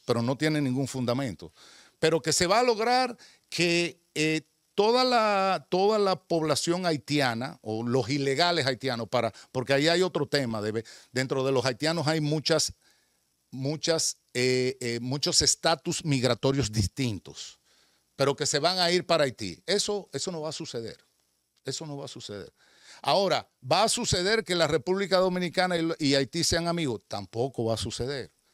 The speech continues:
porque es que hay intereses enfrentados. Y eso te voy a decir que parte del problema, y, y bueno, no hemos hablado del libro, pero parte del problema es que hay intereses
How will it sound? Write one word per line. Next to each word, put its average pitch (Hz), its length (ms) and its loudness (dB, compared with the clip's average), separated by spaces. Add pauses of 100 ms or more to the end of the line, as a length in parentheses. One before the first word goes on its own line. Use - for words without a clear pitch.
(260)
porque 120 560 0
es - 160 2
que 135 220 -2
hay 127 260 -2
intereses 123 760 -4 (420)
enfrentados. 120 880 -4 (260)
Y 208 200 4
eso 202 340 0
te - 80 -8
voy 131 200 0
a 156 40 2
decir 139 320 0
que 123 160 -2
parte 202 480 0
del 240 180 0
problema, 175 680 2 (420)
y, 104 600 -6 (100)
y 98 140 -8
bueno, 110 260 -4
no 104 140 -4
hemos 143 220 -2
hablado 139 360 0
del 131 160 0
libro, 113 300 -2
pero 113 180 -4
parte 160 360 -2
del 190 180 2
problema 135 580 -2 (400)
es 135 180 0
que 151 440 -2 (380)
hay 156 180 0
intereses 202 840 -2